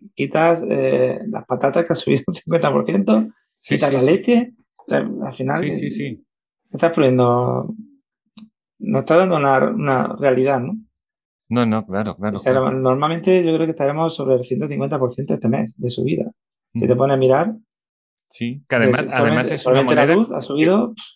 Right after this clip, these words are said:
Speaker 2: y
Speaker 1: más
Speaker 2: es
Speaker 1: que
Speaker 2: mo-, y,
Speaker 1: Bitcoin.
Speaker 2: y son
Speaker 1: <laughs>
Speaker 2: monedas que se están aceptando en muchos sitios de manera, es una cosa que viene desde abajo hacia arriba, ¿no? Y la gente voluntariamente, pues, decide meter, pues mira, he ahorrado esto, pues esto lo meto en Bitcoin, porque prefiero meterlo en Bitcoin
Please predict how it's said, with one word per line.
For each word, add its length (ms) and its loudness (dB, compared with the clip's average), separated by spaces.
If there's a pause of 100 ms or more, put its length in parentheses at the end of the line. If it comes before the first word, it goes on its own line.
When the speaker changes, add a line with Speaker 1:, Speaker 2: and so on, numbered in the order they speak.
(480)
Speaker 2:
y 220 0
Speaker 1:
más 80 2
Speaker 2:
es 60 -2
Speaker 1:
que 60 4
Speaker 2:
mo-, 40 0
y, 60 4
Speaker 1:
Bitcoin. 360 0
Speaker 2:
y 120 0
son 140 -2
Speaker 1:
<laughs> 40 -2
Speaker 2:
monedas 400 0
que 100 -6
se 140 -12
están 260 -4
aceptando 400 -4
en 80 0
muchos 300 -2
sitios 320 -2
de 80 0
manera, 520 -2 (280)
es 160 -8
una 180 -2
cosa 240 -4
que 120 -2
viene 220 0
desde 220 -4
abajo 460 -6 (100)
hacia 240 -6
arriba, 460 -4 (500)
¿no? 140 0
Y 40 -2
la 120 -4
gente 400 0
voluntariamente, 680 0
pues, 140 -2
decide 560 -2
meter, 320 -2 (320)
pues 140 -4
mira, 280 0
he 60 2
ahorrado 380 0
esto, 260 -10
pues 160 -14
esto 240 -4
lo 80 2
meto 220 0
en 80 0
Bitcoin, 340 0
porque 220 -2
prefiero 320 -6
meterlo 300 -4
en 80 -6
Bitcoin 500 -6